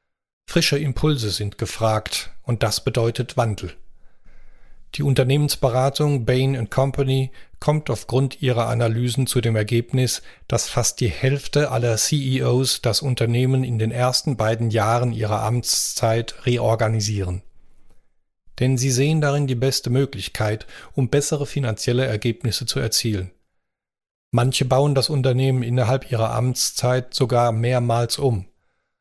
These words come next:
Und wenn der aktuelle Neue seine Reorganisationen implementiert hat, sitzt rein statistisch betrachtet bereits der nächste Neue auf seinem Sessel.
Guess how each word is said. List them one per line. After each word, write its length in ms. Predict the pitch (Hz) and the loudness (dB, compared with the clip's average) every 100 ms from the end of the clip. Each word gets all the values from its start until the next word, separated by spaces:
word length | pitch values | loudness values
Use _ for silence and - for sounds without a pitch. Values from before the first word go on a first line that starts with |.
| _ _ | _ _
Und 260 | - 120 113 | -2 0 2
wenn 180 | 127 147 | 2 4
der 180 | 117 120 | 2 0
aktuelle 600 | - - 123 127 143 120 | -4 -2 0 2 2 2
Neue 420 | 113 131 139 135 | 0 2 2 2
seine 400 | 117 113 113 101 | 2 2 0 0
Reorganisationen 1300 | 127 131 123 120 117 110 110 - 117 123 131 123 123 | 0 2 0 0 0 2 0 2 0 2 2 2 0
implementiert 880 | - 131 - 113 107 104 123 131 - | 0 0 0 -2 -2 -2 -2 -2 0
hat, 240 | 135 - - - - | -2 -2 -20 -20 -10
sitzt 480 | 117 143 - - - | 0 2 2 -2 0
rein 200 | 135 139 | 0 0
statistisch 760 | - 135 - 131 - 156 - | 0 -2 0 -2 -2 -4 -4
betrachtet 560 | - - - - 147 - | -6 -4 -6 -2 -4 0
bereits 420 | 113 104 101 - | -2 0 -2 -2
der 140 | 110 | -2
nächste 500 | 107 110 120 - - | 0 0 0 0 0
Neue 320 | 123 120 123 120 | 2 2 2 0
auf 160 | 110 | -2
seinem 320 | - 95 101 | -2 -2 -2
Sessel. 380 | 117 - - - | -2 -2 -6 -10